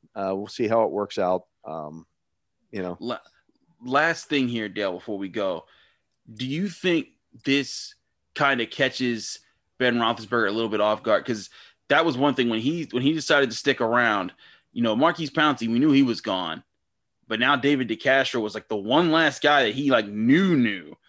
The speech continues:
Speaker 2: And now he's kinda like, "Oh boy, I got this whole young offensive line around me." It, it, it's, it's a different, it, it's kinda crazy 'cause when he came in, he was the baby in the offensive line was,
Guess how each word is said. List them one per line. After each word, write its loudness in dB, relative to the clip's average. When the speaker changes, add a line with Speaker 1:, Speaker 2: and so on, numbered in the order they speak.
Speaker 2:
And -12
now 2
he's -6
kinda -2
like, -6
"Oh 0
boy, -4
I -12
got -8
this -14
whole -4
young -4
offensive -8
line -2
around -6
me." -12
It, -2
it, -8
it's, -6
it's -4
a -6
different, 0
it, 0
it's 0
kinda 2
crazy 0
'cause -4
when -2
he -2
came 2
in, 2
he 0
was 0
the -2
baby 2
in 2
the 0
offensive 0
line 2
was, -2